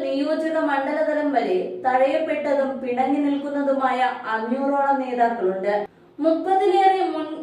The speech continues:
ജില്ലാ പ്രസിഡന്റുമാർക്ക് പോലും ഭാരവാഹിത്വമൊന്നുമില്ലാതെ പുറത്താണ്.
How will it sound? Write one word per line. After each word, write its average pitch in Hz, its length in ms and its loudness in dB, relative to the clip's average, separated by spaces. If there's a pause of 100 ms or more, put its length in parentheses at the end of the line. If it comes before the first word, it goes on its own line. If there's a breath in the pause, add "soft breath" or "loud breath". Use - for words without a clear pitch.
(100)
ജില്ലാ 269 300 0 (100)
പ്രസിഡന്റുമാർക്ക് 294 920 -2
പോലും 254 260 0 (140)
ഭാരവാഹിത്വമൊന്നുമില്ലാതെ 269 1600 0 (140)
പുറത്താണ്. 208 540 -2